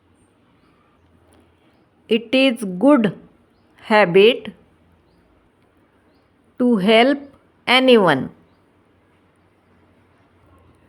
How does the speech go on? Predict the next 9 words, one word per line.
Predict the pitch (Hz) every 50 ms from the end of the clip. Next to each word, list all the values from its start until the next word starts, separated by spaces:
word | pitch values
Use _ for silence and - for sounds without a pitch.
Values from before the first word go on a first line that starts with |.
| _ _ _ _ _ _ -
कोणालाही | 247 233 240 233 240 240 240 226 233 233 226 226 202 220 254 269 294 311 392 - - _ _ -
मदत | 180 180 202 214 208 208 277 277 277 277 -
करणे | 240 220 180 180 185 175 160 143 - - _ _ _ _ _ _ _ _ -
ही | - - 196 226 233 226
चांगली | 233 - - - 202 196 196 208 214 214 226 233 233 233
सवय | 220 - - 202 185 185 185 196 196 202 190 - - - -
आहे. | 160 156 160 135 143 180 170 160 135 - - - _ _ _ _ _ _ _ _ _ _ _ _ _ _ _ _ _ _ _ _ _ _ _ _ _ _ _ _ _ _ _ _ _ _ _ _ _ _ _ _ _ _ - -
चौथ्या | 240 226 220 214 214 214 233 254 262
प्रकारामध्ये | 262 277 254 233 240 226 208 208 202 202 196 196 196 190 175 160 147 180 185 196 214 254 370